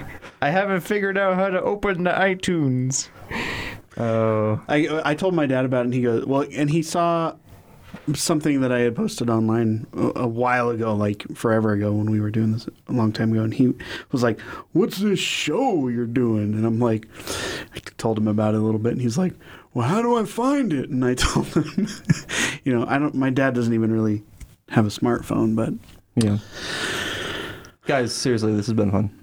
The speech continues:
Speaker 3: Yeah, it's good.
Speaker 2: Here's,
Speaker 1: Yep, yep.
Speaker 2: here's the next, uh, here's the next fifty.
Speaker 1: Quaff.
Speaker 3: <laughs>
Speaker 2: Is that how we're ending?
Speaker 3: Cheers.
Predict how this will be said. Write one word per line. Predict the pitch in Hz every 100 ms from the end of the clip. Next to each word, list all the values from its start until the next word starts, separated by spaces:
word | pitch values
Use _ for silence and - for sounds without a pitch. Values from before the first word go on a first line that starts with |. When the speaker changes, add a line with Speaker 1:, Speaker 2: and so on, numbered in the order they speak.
| -
Speaker 3:
Yeah, | - 196 240 127 107 - -
it's | 127 -
good. | 127 110 117 - - - - - - - - _ _ _ _ -
Speaker 2:
Here's, | 120 117 110
Speaker 1:
Yep, | 131
yep. | 117
Speaker 2:
here's | 135 127
the | - 131
next, | 131 127 -
uh, | 131 127 123 123 123
here's | 131 131 -
the | 131
next | 139 139
fifty. | 151 156 110 - - - _ -
Speaker 1:
Quaff. | 113 110 - - - - - - _
Speaker 3:
<laughs> | - 139 113 123 101 135 - - - - - - - - - - - - - - - - - - -
Speaker 2:
Is | 123 113
that | 110
how | 110
we're | 107 110
ending? | 110 113 113 - - - - - 123 - - -
Speaker 3:
Cheers. | - 175 170 165 139 - -